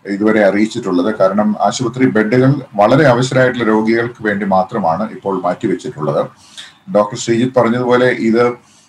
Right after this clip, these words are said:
വഷളാവുകയാണെങ്കിൽ, രോഗികളുടെ ഒഴുക്ക് കൂട്-, കൂ-, കൂടുകയാണെങ്കിൽ അവശരായ രോഗികൾക്ക്, ആ, ചികിത്സ എത്തിക്കാൻ സാധിക്കാതെ വരും. അത്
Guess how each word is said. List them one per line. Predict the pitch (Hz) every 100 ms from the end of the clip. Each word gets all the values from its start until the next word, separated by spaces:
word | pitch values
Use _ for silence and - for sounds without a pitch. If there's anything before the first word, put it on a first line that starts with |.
| _ -
വഷളാവുകയാണെങ്കിൽ, | 101 131 185 151 139 147 139 107 90 80 78
രോഗികളുടെ | 92 101 113 113 113
ഒഴുക്ക് | 107 123 -
കൂട്-, | 131 113 131 156 -
കൂ-, | - 131 127 123
കൂടുകയാണെങ്കിൽ | - 151 180 165 135 117 113 107
അവശരായ | 113 131 139 139
രോഗികൾക്ക്, | 123 120 127 127 123 127 185 - _ _ _ -
ആ, | 101
ചികിത്സ | 101 127 127 131
എത്തിക്കാൻ | 117 - 127 120
സാധിക്കാതെ | - 104 107 107 110 104
വരും. | 92 92 - - -
അത് | 95 101 98